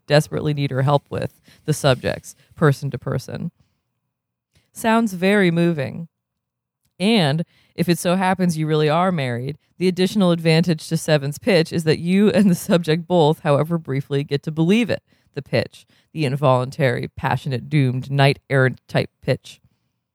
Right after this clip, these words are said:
And, of course, oh, the subject just happens to be married herself, often with small children, putting her directly in your crosshairs.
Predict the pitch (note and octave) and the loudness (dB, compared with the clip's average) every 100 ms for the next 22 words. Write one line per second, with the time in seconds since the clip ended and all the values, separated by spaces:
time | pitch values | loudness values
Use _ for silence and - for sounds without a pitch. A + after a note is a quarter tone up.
0 | _ _ _ _ _ _ _ _ _ _ | _ _ _ _ _ _ _ _ _ _
1 | C#4 F4 C#4+ A#3 G#3 - C4 C#4 - D3 | 0 2 4 2 0 0 0 2 0 2
2 | D3 D#3 F#3+ A#3 B3 F#3+ F#3 F3 F3+ G#3 | 2 2 0 0 2 0 -2 -6 -2 0
3 | A3+ E3 - E3+ E3+ C#3 C#3 D#3 F#3 - | 0 -4 -4 -2 0 2 2 2 0 0
4 | A3+ G3+ B2+ - F3 A3 - E3 F3 - | 2 2 0 -4 -2 -2 0 0 0 0
5 | D3+ D#3+ - A#3+ F#3 A#2+ C#3 G3 G3 G3 | 0 0 0 0 0 -4 -4 0 2 2
6 | A3 G3 G#3+ A#3 D#3 C#3 D3+ F3+ - A#3 | 2 0 0 0 -2 -2 -2 -2 0 -2
7 | A#3 - A2+ B2+ E3+ | -2 -4 -4 -6 -8